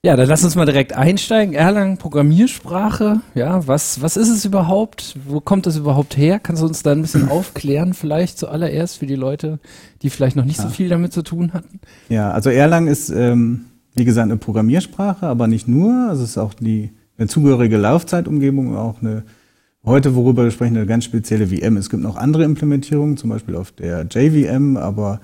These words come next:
Speaker 2: es gibt eigentlich keine, die ein gro-, sonst noch produktionsreif ist. Ähm,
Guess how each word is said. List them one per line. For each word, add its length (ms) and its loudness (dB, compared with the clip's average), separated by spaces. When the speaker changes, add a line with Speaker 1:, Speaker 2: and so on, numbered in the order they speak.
Speaker 2:
es 220 -2
gibt 160 4
eigentlich 220 4
keine, 260 4
die 280 6
ein 300 0
gro-, 260 -2
sonst 260 0
noch 120 -2
produktionsreif 840 -2
ist. 280 -4
Ähm, 460 4